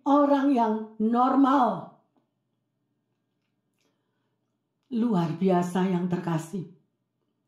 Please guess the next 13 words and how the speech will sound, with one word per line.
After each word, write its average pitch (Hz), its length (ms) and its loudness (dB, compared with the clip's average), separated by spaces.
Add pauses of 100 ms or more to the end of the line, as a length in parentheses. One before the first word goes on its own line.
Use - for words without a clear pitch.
(580)
Itulah 311 480 2
pertandingan 277 520 4
yang 254 200 -2
pertama 226 560 -2 (280)
sebagai 214 360 2
lari 254 320 2
maraton. 240 760 0 (640)
<clears throat> - 1040 -4
Setelah 370 440 4 (180)
itu, 240 420 0 (100)
Rick 311 320 4
tidak 349 280 4
berhenti. 349 580 2